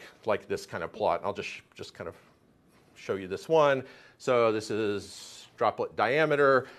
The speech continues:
and number concentration. So number concentration is a function of diameter.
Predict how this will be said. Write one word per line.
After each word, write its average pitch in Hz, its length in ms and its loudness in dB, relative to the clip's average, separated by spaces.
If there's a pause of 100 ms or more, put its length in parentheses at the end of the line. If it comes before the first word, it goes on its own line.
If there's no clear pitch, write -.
(300)
and 107 600 0 (220)
number 107 320 -2
concentration. 90 680 -10
So 104 100 -12
number 101 220 -6
concentration - 600 -10
is - 80 -16
a 98 40 -16
function 95 400 -12
of 92 360 -6
diameter. 113 640 -2